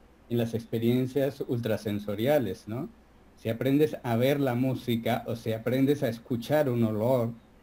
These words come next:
o si aprendes a, mm, saborear un color, todo esto lo, se puede desarrollar, se puede desarrollar a partir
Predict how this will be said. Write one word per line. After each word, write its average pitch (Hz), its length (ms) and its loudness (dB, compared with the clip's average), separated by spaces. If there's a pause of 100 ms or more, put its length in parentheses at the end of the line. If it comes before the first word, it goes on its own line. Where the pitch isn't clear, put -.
(500)
o 117 140 0
si 113 800 2
aprendes 131 1000 2 (100)
a, 113 400 2
mm, 101 480 -2
saborear 123 840 2 (220)
un 127 180 0
color, 120 540 0 (1080)
todo 180 260 4
esto 175 640 2
lo, 120 420 2
se - 160 -4
puede 131 360 2
desarrollar, 117 580 0
se 117 100 -12
puede 113 200 2
desarrollar 117 520 0
a 123 120 -6
partir 120 500 -2